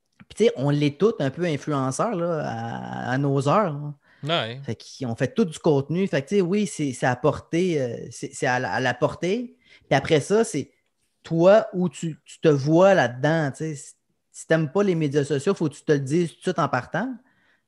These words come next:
Speaker 1: Mais c'est déjà quand même, c'est déjà une porte d'entrée, ça, euh, les médias sociaux, à, à te faire connaître.
Speaker 2: Puis c'est dur
Speaker 1: Puis
Speaker 2: à
Speaker 1: après ça,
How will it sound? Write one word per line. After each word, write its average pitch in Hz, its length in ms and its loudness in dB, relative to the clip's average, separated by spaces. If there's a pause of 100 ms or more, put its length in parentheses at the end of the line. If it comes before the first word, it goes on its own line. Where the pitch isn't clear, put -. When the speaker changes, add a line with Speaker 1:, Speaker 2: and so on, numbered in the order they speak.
(100)
Speaker 1:
Mais 113 100 -12
c'est 123 220 -12
déjà 127 320 -2
quand 147 200 0
même, 156 460 -2
c'est - 160 -10
déjà 135 200 0
une 170 120 -2
porte 139 260 -2
d'entrée, 143 480 0
ça, 156 140 -6
euh, 123 480 -2
les 123 100 -6
médias 131 240 -2
sociaux, 156 460 -4
à, 117 240 -2 (320)
à 117 80 -2
te - 60 -14
faire 139 220 2
connaître. 139 520 0 (720)
Speaker 2:
Puis - 100 -10
c'est 135 140 -4
dur 120 140 -4
Speaker 1:
Puis 143 80 2
Speaker 2:
à 135 60 4
Speaker 1:
après 123 160 -2
ça, 123 40 4